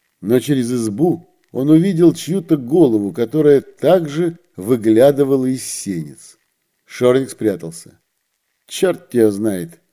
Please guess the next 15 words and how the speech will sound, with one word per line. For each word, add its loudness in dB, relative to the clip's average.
Шесть 2
да 2
шесть — -4
двенадцать. -2
Двенадцать 0
да -2
двенадцать — 0
двадцать 0
четыре. -2
Мать -8
Пресвятая 0
Богородица, 0
подохнешь!» -4
«Связи -4
полегонечку, -2